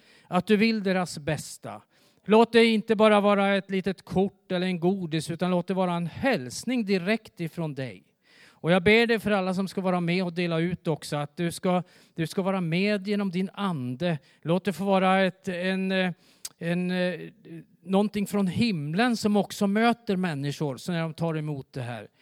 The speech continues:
Vi tackar dig att du vill vara med, du vill välsigna. Vi ber dig för den här staden, att du ska komma med din heliga ande och röra vid människor här i staden. Så att de känner, när de, de kan känna när de går förbi kyrkan, de kan känna när de möter oss som tror,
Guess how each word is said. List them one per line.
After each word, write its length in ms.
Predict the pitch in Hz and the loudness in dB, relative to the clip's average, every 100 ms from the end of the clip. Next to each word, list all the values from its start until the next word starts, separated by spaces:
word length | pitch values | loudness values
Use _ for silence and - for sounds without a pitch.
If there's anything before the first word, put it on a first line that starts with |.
| _ _ | _ _
Vi 80 | 151 | -8
tackar 400 | - 208 - 196 | 4 4 4 0
dig 100 | 185 | -2
att 180 | 170 _ | -2 _
du 180 | 254 262 | 2 2
vill 120 | 208 | 0
vara 200 | 175 160 | 0 0
med, 280 | 143 127 113 | 0 -4 -2
du 200 | 180 208 | 0 2
vill 160 | 185 | 2
välsigna. 640 | 165 156 - 143 127 117 110 _ | 0 -2 -4 -4 -6 -8 -12 _
Vi 120 | 160 | -6
ber 240 | 160 202 240 | 4 6 6
dig 80 | 240 | 4
för 100 | 226 | 2
den 100 | 214 | 2
här 80 | |
staden, 600 | 208 - 202 220 240 208 | 0 2 6 6 4 0
att 100 | 180 | -2
du 100 | 190 | -4
ska 180 | 175 - | -6 -6
komma 300 | 170 196 180 | 0 0 0
med 140 | 190 185 | -2 0
din 200 | 190 185 - - | -2 -4 -8 -4
heliga 500 | - 226 208 196 202 | 2 4 4 4 4
ande 300 | 208 180 170 | 4 2 0
och 60 | 196 | 2
röra 300 | 202 190 180 | 4 4 2
vid 120 | 185 | 0
människor 500 | 196 190 170 170 185 | -2 0 -2 -4 -4
här 200 | 160 180 | -2 0
i 80 | 180 | -2
staden. 440 | - 170 160 147 | -2 -2 -2 -4
Så 120 | 131 180 | -4 -4
att 100 | - | -2
de 120 | 196 | -4
känner, 760 | - - 269 277 269 226 147 - - - _ | 0 6 6 4 2 2 0 -4 -18 -20 _
när 180 | 160 214 | 0 2
de, 140 | 220 - _ | 0 -4 _
de 140 | 202 | -8
kan 220 | - 226 | -2 -2
känna 380 | 220 262 233 196 | 0 2 2 0
när 80 | 240 | 0
de 120 | 240 | 0
går 120 | 240 | 0
förbi 300 | 226 226 214 | 0 0 0
kyrkan, 760 | 202 - 262 139 - 269 233 127 | -2 -2 -2 -4 -4 -2 0 -2
de 80 | 139 | -2
kan 140 | 214 | -2
känna 300 | - 247 233 | 0 0 0
när 60 | 233 | 0
de 140 | 233 | 2
möter 440 | 214 269 277 - 208 | 4 4 2 0 0
oss 160 | 214 | 0
som 200 | - 214 | -2 -4
tror, 500 | - 233 262 104 110 | 0 0 0 -4 -14